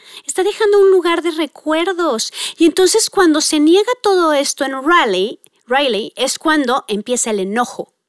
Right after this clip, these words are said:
¿Sí? ¿Se acuerdan que se pone muy enojada?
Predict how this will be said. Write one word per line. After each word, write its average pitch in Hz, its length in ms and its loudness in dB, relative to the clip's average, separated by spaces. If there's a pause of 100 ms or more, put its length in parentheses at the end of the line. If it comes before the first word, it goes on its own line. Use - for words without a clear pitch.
(540)
¿Sí? 254 300 -4
¿Se - 80 -10
acuerdan 226 260 -6
que 285 120 -10
se 190 100 -10
pone 202 200 -6
muy 196 160 -4
enojada? 180 440 -8